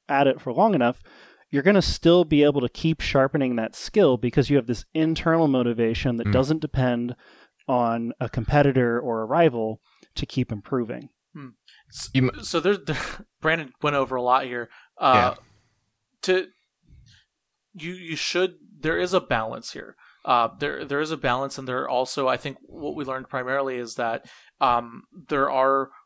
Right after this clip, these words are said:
Speaker 3: ways to be unmotivated and overly motivated, uh, and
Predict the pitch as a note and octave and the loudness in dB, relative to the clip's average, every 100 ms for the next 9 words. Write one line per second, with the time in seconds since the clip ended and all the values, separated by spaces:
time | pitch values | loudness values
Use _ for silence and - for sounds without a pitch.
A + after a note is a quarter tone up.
0 | - C3+ C3+ C3+ - C3+ C3+ C3 - C3 | -8 -2 0 -2 -6 -6 -6 -6 -8 -10
1 | C#3+ C#3+ D#3 D#3 D3+ E3 F3 D#3 C#3 C3+ | -8 -4 -2 -2 -4 -6 -6 -6 -8 -6
2 | C#3+ D3+ C#3+ C3+ C3 B2 A#2+ A#2+ A#2+ A#2+ | -2 -2 -2 -6 -6 -6 -6 -6 -6 -8
3 | A#2 A#2 - - - _ C#3 C3 C3 D3 | -8 -12 -16 -20 -20 _ 0 0 -2 -4
4 | C3+ B2+ | -6 -8